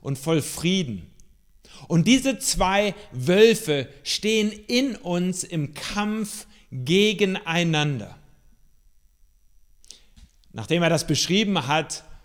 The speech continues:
fragt der Enkelsohn nach einigen Augenblicken:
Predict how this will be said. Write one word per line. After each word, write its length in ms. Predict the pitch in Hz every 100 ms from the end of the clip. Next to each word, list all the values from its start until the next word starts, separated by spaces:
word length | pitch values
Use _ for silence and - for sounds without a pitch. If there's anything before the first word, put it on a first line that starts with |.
| -
fragt 840 | - - 147 156 175 - - - _ _ -
der 340 | 135 147 143 -
Enkelsohn 560 | 170 165 147 143 147
nach 200 | 139 117
einigen 600 | - 147 156 151 135 135
Augenblicken: 840 | - 139 147 135 123 139 139 135